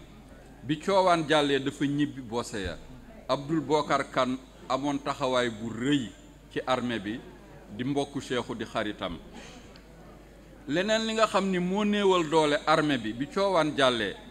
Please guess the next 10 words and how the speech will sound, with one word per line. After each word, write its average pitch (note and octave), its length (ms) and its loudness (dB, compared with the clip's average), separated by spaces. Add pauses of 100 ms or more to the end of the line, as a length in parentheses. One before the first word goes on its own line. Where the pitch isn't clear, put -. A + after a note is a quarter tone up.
(420)
mooy A3+ 300 2
nit A3 280 2
ñi D3+ 240 0 (380)
dégg G3 260 4
nañ G3 240 0
li F3 80 -6
Seexu E3 380 0
wax, D#3 160 0 (1300)
moo F3 280 4
tax F3+ 220 2